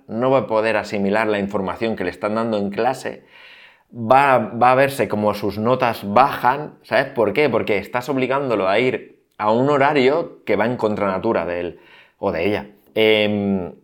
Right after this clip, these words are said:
entonces, aquí no podemos hacer mucho, pero simplemente al menos exponer la información para que la gente lo sepa. Y que a lo mejor es que tu hijo o tu hija, si nos está escuchando algún padre,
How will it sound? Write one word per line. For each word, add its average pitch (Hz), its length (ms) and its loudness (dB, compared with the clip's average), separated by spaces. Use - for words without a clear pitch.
entonces, 107 560 -4
aquí 113 220 -2
no 147 80 4
podemos 123 260 2
hacer 107 200 -4
mucho, 151 300 0
pero 95 120 -4
simplemente 131 760 -2
al 101 140 -4
menos 127 260 0
exponer 110 340 -2
la 127 80 2
información 131 480 0
para 107 220 0
que 92 380 -2
la 95 140 -6
gente 101 240 -2
lo 101 120 0
sepa. 101 320 -4
Y 123 200 0
que - 480 -4
a 107 100 -8
lo 101 100 -6
mejor 95 260 0
es 131 80 -2
que 127 140 0
tu - 260 -4
hijo 123 260 0
o 127 120 2
tu 120 120 0
hija, 135 400 -2
si - 120 -12
nos 92 100 -6
está - 120 -6
escuchando 120 360 -4
algún 104 260 -2
padre, 127 320 -4